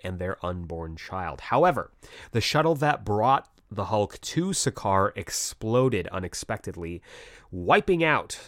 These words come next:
the royal city as well as killing Hulk's wife and unborn child.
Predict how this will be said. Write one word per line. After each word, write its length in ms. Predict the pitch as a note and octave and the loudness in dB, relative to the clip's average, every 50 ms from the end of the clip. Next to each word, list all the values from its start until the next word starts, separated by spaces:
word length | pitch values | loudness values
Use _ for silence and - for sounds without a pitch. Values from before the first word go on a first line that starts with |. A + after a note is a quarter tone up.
| - - | -20 -20
the 560 | - - F#2+ F#2 G#2 G#2 G#2 G2+ F#2+ F#2+ G2+ - | -18 -12 -8 -6 -4 -4 -2 -2 -2 -2 -4 -4
royal 380 | A2+ G2+ G#2 G#2+ G#2+ G2+ G2 | -2 -2 0 0 0 0 -2
city 400 | F2+ - - - G#2+ A2 A2 A2+ | -2 -2 -2 -2 -2 -2 -2 -2
as 160 | - F#2+ - | -2 -4 -2
well 120 | A2+ A2 G#2+ | -2 -2 -2
as 120 | G2 - | -2 -4
killing 640 | - - - - - - F3+ D#3+ B2+ F#2+ E2+ C2+ B1 - - - - - - - - | -6 -12 -14 -8 -4 -2 0 0 0 -2 -4 -6 -12 -16 -20 -20 -20 -20 -20 -16 -6
Hulk's 380 | - A#2 G#2+ G2 - - - | -2 0 0 0 -2 -6 -8
wife 380 | G2+ F#2 F#2 F#2 F#2+ F#2+ F2 - | -4 -2 -2 -2 -2 -4 -6 -8
and 140 | - - F#2 | -10 -8 -8
unborn 480 | F2+ F2+ F2 E2+ E2 E2 E2 E2 E2 | -8 -8 -8 -8 -8 -8 -8 -8 -10
child. 600 | - - - - E2 E2 E2 - - - - - | -12 -14 -12 -12 -10 -10 -10 -12 -14 -16 -20 -20